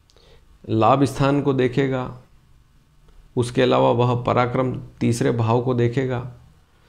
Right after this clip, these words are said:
तो पराक्रम की वृद्धि करेगा, व्यक्ति की नौकरी अच्छी होगी, कामकाज अच्छे होंगे, शरीर से भी स्वस्थ है, मान लीजिए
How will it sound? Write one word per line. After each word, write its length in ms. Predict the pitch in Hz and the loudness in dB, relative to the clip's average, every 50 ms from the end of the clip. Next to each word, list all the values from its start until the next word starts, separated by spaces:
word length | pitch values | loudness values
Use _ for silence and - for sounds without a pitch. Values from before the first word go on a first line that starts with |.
| _ - | _ -14
तो 100 | - - | -12 -8
पराक्रम 540 | 104 - 110 117 131 131 131 139 139 143 139 | -2 0 2 2 2 2 2 2 2 2 2
की 120 | 131 143 | 2 2
वृद्धि 380 | 135 131 127 123 120 127 139 135 | 2 2 0 0 0 0 0 0
करेगा, 540 | 131 131 131 131 131 131 131 127 123 123 - | 2 0 0 2 2 0 0 -2 -2 -6 -4
व्यक्ति 380 | - 110 120 120 - - 127 120 | -2 -2 -2 -2 -2 -2 -2 0
की 80 | 123 | 0
नौकरी 360 | 120 120 120 120 120 127 127 | 2 2 2 2 2 2 0
अच्छी 220 | 127 120 123 - 143 | 0 -2 -2 -2 0
होगी, 280 | 131 127 123 127 127 | 0 2 2 0 0
कामकाज 520 | 120 120 110 104 113 120 120 120 117 120 117 | 0 0 0 0 0 0 0 2 0 0 0
अच्छे 220 | 107 113 - 139 | -4 -4 -2 -2
होंगे, 420 | 131 127 127 123 127 123 123 117 120 | 0 0 0 0 0 0 -2 -2 -4
शरीर 560 | - - 104 107 120 120 120 120 120 - - - - - _ _ _ - | -4 -2 2 2 4 4 2 0 -2 -6 -14 -20 -20 -20 _ _ _ -8
से 180 | - - 123 | -2 -2 0
भी 140 | 123 135 131 | 0 0 -2
स्वस्थ 340 | 120 - 131 131 127 127 - | 0 0 0 0 0 0 0
है, 80 | 143 127 | 0 0
मान 220 | 123 120 120 120 | 2 2 2 2
लीजिए 540 | 120 120 120 120 120 120 120 117 120 120 - | 4 2 2 2 2 2 2 2 0 -4 -10